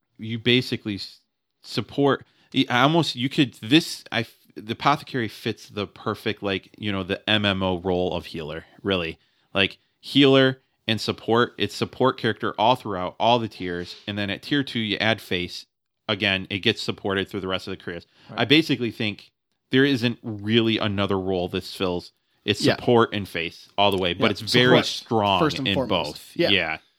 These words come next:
Speaker 2: Correct.
Speaker 3: Yeah, especially when you, you see the kind of things that you can make you know, the potions you can make, the, the poisons you can make.
Speaker 2: Right.
Speaker 3: Uh, and again, like I st-, said before, we've only just seen the tip of the iceberg. There's gonna be a lot more that's gonna come out
Speaker 1: Mm-hmm. Agreed.
Speaker 3: that'll help make this character,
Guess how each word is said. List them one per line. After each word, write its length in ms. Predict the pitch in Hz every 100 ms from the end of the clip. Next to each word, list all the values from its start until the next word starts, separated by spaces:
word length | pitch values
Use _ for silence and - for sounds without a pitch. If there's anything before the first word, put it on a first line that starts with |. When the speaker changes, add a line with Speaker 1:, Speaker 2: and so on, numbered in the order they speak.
| _ -
Speaker 2:
Correct. 180 | 117 127
Speaker 3:
Yeah, 100 | - -
especially 400 | - - 170 165
when 120 | 156 143
you, 120 | 139
you 120 | 143
see 180 | 131 151
the 100 | 135
kind 300 | 123 - 143 135
of 220 | 123 - _ _
things 180 | 170 139
that 80 | 135
you 100 | 139
can 160 | 131
make 300 | 123 120 - _ _
you 120 | - 131
know, 100 | 117
the 80 |
potions 380 | 107 151 127 127
you 60 | 127
can 140 | 120
make, 280 | 113 107 -
the, 320 | 110 107 107 -
the 80 | 107
poisons 440 | - 131 110 110
you 60 | 113
can 160 | 110 107
make. 280 | 101 - _ _ _ _ -
Speaker 2:
Right. 100 | 233 _ -
Speaker 3:
Uh, 180 | 110 107
and 120 | 131 127
again, 300 | 127 120 113
like 160 | 117
I 80 | 113
st-, 340 | - 117 104
said 140 | - 110
before, 320 | 98 123 110
we've 200 | 113 113
only 280 | 117 113 107
just 280 | 120 120 -
seen 140 | 113
the 60 | 104
tip 200 | 127 92
of 60 |
the 100 | 92
iceberg. 400 | 104 - - -
There's 180 | 117 110
gonna 160 | 117 104
be 80 |
a 80 | 104
lot 240 | 101 104 95
more 140 | 101
that's 140 | 98
gonna 140 | - 92
come 160 | 101
out 300 | 98 90 -
Speaker 1:
Mm-hmm. 840 | - 107 101 92 - _ _ - 110
Agreed. 260 | 90 87
Speaker 3:
that'll 140 | 135 120
help 160 | 120 117
make 220 | 113 -
this 140 | 110
character, 580 | - 110 101 101 98